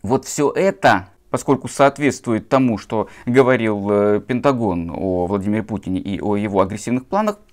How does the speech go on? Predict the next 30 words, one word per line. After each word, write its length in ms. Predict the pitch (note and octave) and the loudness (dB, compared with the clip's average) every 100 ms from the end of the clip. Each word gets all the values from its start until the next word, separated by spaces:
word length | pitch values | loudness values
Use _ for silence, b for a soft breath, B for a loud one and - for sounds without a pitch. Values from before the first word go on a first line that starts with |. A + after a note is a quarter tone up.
| - - | -8 -2
приводит 320 | A#2+ B2 A2+ | 2 2 0
нас 180 | A2 G#2 | -6 -8
к 120 | - | -14
следующему. 540 | B2 A2 F#2 - - - B B | -6 -4 -4 -6 -16 -20 B B
Это 240 | C#3 C#3 D#3+ | 0 4 4
означает, 460 | C#3+ D3 G3 D#3+ | 4 2 4 4
что 240 | - - D3+ | 2 -4 -2
Владимир 580 | A#2+ G2+ D3 D3+ D3+ | -2 0 0 2 0
Путин 480 | C3+ - G3 F#3 D3+ | 0 -2 -2 0 -4
прямо 360 | F#2+ C#3 C#3+ D3 | 0 4 4 2
сейчас 580 | - C#3 - G2 - - - | -2 -4 0 0 0 -16 4
признал 480 | F#3 F#3 F3+ C#3+ | 4 6 6 4
вот 80 | A2 | 4
этими 220 | A2 A#2 | -2 -2
своими 400 | A2 - B2 A#2+ - | -4 0 2 2 0
действиями 800 | A2 D#3 C#3 - G2 F#2 F2 - | 0 4 4 2 -2 -2 -4 -4
через, 640 | C#3+ G#2+ G2+ E2+ - - | 0 0 -2 -6 -14 -4
э, 60 | A2+ | 0
вот 180 | A2+ | 0
эту 80 | G#2+ | -2
эскалацию 540 | G#2+ - B2 G#2+ - G#2 | -4 0 2 2 0 -4
на 100 | G2+ | -2
Донбассе, 480 | A2 G#2 F2+ - - | 0 2 0 -2 -6
что 140 | - | 0
он 300 | C3+ E3 C#3+ - | 4 4 2 2
именно 600 | D#3 D3+ D3 D3 C#3+ C#3 - | 2 4 4 6 4 2 0
вот 280 | A#2+ D#3 | 2 4
тот 160 | F3+ F#3 | 4 2
самый 340 | - C#3 C#3 | 4 4 6
людоед, 600 | C#3+ C#3 C3+ B2 F#2+ F#2 | 6 8 6 4 2 -4